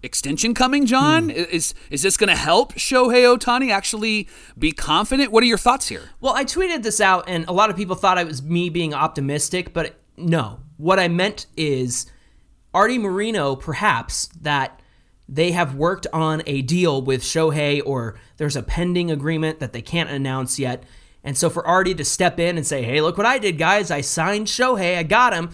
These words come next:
Speaker 2: He wants to be the hero. And people
Speaker 1: Yeah.
Speaker 2: thought, "Well, you guys are being way too optimistic." And that's not what I'm saying. What I'm saying is perhaps they got something done, and now Artie can go, "Whoa, <laughs> look what I did. I guess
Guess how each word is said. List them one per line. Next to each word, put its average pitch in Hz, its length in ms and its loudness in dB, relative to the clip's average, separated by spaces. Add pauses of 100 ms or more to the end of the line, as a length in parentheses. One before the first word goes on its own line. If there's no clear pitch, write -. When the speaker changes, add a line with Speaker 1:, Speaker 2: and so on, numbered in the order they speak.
(260)
Speaker 2:
He 262 160 0
wants 254 300 0
to 190 100 -4
be 190 140 -2
the 151 100 -2
hero. 120 500 -4 (220)
And 135 100 -6
people 135 200 4
Speaker 1:
Yeah. 120 80 4
Speaker 2:
thought, 165 280 0
"Well, 170 360 0
you 233 160 -6
guys 202 180 0
are 151 60 -6
being 143 160 -2
way 147 180 0
too 151 160 -2
optimistic." 127 500 -4
And 175 140 -2
that's 220 200 0
not 220 120 -2
what 185 100 0
I'm 143 120 -4
saying. 117 260 -6
What 175 140 -2
I'm 175 100 -2
saying 262 400 -2
is 135 360 -2 (600)
perhaps 226 440 0
they 226 120 0
got 214 200 0
something 175 320 0
done, 147 380 2
and 151 140 -4
now 143 180 -2
Artie 165 220 0
can 160 140 -4
go, 123 160 -4
"Whoa, 156 220 0 (160)
<laughs> 302 540 4
look 214 240 -2
what 311 120 -2
I 370 180 2
did. 160 240 -4
I 135 100 -6
guess 185 280 -2